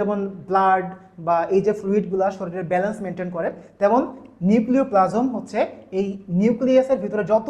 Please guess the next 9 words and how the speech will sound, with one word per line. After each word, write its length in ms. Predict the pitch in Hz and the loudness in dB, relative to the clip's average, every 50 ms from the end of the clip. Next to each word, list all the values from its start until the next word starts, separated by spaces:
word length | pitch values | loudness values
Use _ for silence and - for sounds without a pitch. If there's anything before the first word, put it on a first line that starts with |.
| 294 - - | -4 0 2
সাবস্টেন্স 380 | 202 190 190 196 - 202 190 190 | 0 0 0 -4 -8 -10 -8 -8
থাকে, 140 | 196 175 180 180 | -6 -6 -6 -6
যেমন 140 | 180 180 175 180 | -6 -4 -4 -4
নিউক্লিওলাস, 580 | 185 180 180 185 185 175 180 180 190 175 175 175 - - - - - 180 | -4 -4 -4 -4 -4 -4 -2 0 0 0 0 -2 -6 -12 -18 -16 -10 -8
এই 40 | 170 | -8
যে 40 | 185 185 | -6 -4
ক্রোমাটিন 380 | 190 196 190 196 196 202 190 185 180 190 | -2 0 0 0 0 -2 -4 -6 -4 -4
তন্তু, 280 | 196 202 196 - 185 180 190 180 - - - - - 196 | -4 -4 -4 -4 -4 -4 -4 -6 -10 -16 -18 -4 -2 -2
এগুলোর 280 | 208 214 254 254 277 | 0 2 2 2 2